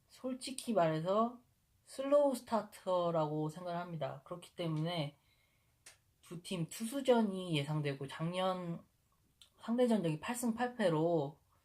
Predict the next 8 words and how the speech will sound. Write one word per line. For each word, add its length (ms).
호각세를 440
다투고 300
있어요. 380
그래서 500
저는 460
삼 340
대 200
이 420